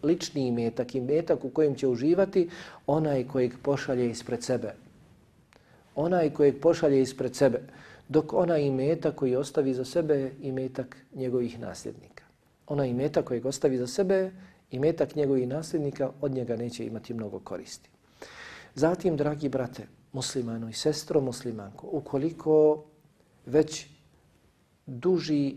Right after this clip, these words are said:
niz godina nemate potomstva, Allah vas iskušao time i svoje mudrosti, obratite se dovom Allahu subhanahu wa ta'ala. Dovite Allahu subhanahu wa ta'ala.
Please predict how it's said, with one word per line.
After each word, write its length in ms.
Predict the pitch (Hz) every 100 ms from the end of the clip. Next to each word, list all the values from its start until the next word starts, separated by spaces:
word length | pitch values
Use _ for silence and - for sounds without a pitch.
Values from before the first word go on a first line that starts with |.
| -
niz 480 | 135 135 156 139 120
godina 600 | 120 123 120 127 120 117 117
nemate 520 | 131 127 131 120 - 117
potomstva, 760 | - - 110 101 - - 113 - _ _ _ _ _ _ _ -
Allah 560 | 139 165 156 143 -
vas 360 | 139 123 - - _ _ -
iskušao 680 | 139 - 143 120 123 113 107
time 480 | - 113 107 98 - - _ -
i 100 | 139
svoje 360 | - 151 139
mudrosti, 640 | 123 113 107 104 101 - - -
obratite 600 | 170 170 196 233 233 -
se 160 | 131 131
dovom 400 | 123 170 147 117
Allahu 380 | 123 127 135 120
subhanahu 600 | - - 135 131 117 127
wa 40 |
ta'ala. 380 | - 127 123 117 - - - - -
Dovite 440 | 175 233 202 165
Allahu 380 | 139 147 143 123
subhanahu 540 | 143 - 143 139 123
wa 60 | 120
ta'ala. 320 | 131 123